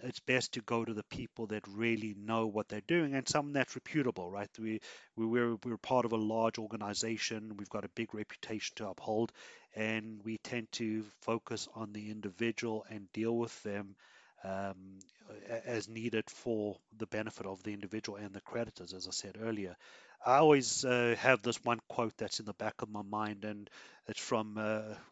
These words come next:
I come from South Africa, and it's from late Nelson Mandela, who basically says, "I never lose. I either win or I learn." And that's the whole part about the process, right?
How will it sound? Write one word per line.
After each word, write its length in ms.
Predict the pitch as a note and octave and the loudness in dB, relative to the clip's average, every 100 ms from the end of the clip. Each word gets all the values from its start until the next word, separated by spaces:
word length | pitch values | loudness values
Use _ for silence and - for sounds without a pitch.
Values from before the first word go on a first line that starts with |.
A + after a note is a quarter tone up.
| G#2 | -10
I 60 | G2+ - | -6 -2
come 140 | A#2+ | -2
from 180 | - G2+ | -2 -4
South 200 | - A2+ | 2 8
Africa, 440 | C#3 - C3 A#2+ | 8 8 -2 0
and 100 | A2 | -2
it's 80 | A2+ | -4
from 200 | - A2 | -4 0
late 260 | A2 A#2 - | 2 2 2
Nelson 320 | A2 - A2+ | 0 0 0
Mandela, 460 | G#2+ B2+ F#3+ D#3 A#2+ | 0 8 10 12 8
who 120 | B2 | 6
basically 420 | B2 - B2+ B2 | 2 0 -2 -4
says, 400 | - C3 B2 A#2 - - - - | 2 6 8 6 0 -18 -2 4
"I 60 | B2+ | 8
never 340 | C#3 D3 C3+ | 12 10 10
lose. 480 | C3 A#2+ G2+ - - _ - | 6 4 4 0 -6 _ 2
I 60 | B2+ | 2
either 440 | C#3+ C#3+ C3+ C3+ | 4 4 8 8
win 420 | A#2 B2 F3 G3+ - _ - | 10 10 10 6 -6 _ 4
or 160 | B2 | 10
I 80 | A#2 | 12
learn." 340 | A2+ G#2+ F2+ - _ - - _ - | 12 8 4 -12 _ -20 -20 _ 4
And 160 | B2 | 6
that's 220 | B2+ C#3 B2 | 8 6 4
the 60 | |
whole 180 | A#2+ B2+ | 4 4
part 320 | - B2 A#2+ | 6 6 6
about 240 | A2+ A2+ - | 6 2 0
the 80 | |
process, 520 | - A#2+ G#2+ - F#2 | -4 -2 -2 -4 -4
right? 140 | A#2 | -6